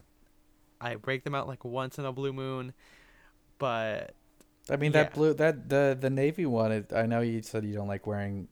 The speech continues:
Speaker 2: linen shirts, but that's a great summer shirt.
Speaker 1: Oh, yeah, I mean, I probably will wear it this season. Um,
Speaker 2: Yeah.
Speaker 1: but, I mean, yeah, here's inspiration for me to do it, or motivation,
Speaker 2: Mm-hmm.
Speaker 1: I should say.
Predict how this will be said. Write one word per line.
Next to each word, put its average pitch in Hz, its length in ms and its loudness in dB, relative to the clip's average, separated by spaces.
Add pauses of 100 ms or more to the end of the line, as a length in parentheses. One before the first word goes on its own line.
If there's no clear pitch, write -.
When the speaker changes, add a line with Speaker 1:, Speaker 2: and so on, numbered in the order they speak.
(120)
Speaker 2:
linen 110 280 0
shirts, 110 400 -4
but 95 100 -6
that's 104 220 0
a 107 60 0
great 101 260 -2
summer 110 240 -2
shirt. - 360 -6 (260)
Speaker 1:
Oh, 208 100 4
yeah, 214 200 2
I 196 40 4
mean, 208 100 2
I 208 80 0
probably 214 260 2
will 160 200 -2
wear 139 180 0
it 139 100 -8
this 143 140 -6
season. 131 460 -8 (540)
Um, 117 200 -6
Speaker 2:
Yeah. 107 160 0 (260)
Speaker 1:
but, 127 320 -2 (120)
I 139 80 -8
mean, 135 200 -6 (160)
yeah, 127 240 -4
here's 120 260 -8
inspiration 113 460 -10
for - 100 -14
me 107 80 -12
to 107 60 -14
do 110 160 -8
it, 107 120 -8 (260)
or 113 180 -10
motivation, 117 580 -6
Speaker 2:
Mm-hmm. - 180 -18
Speaker 1:
I - 20 -12
should 127 160 -18
say. 131 240 -8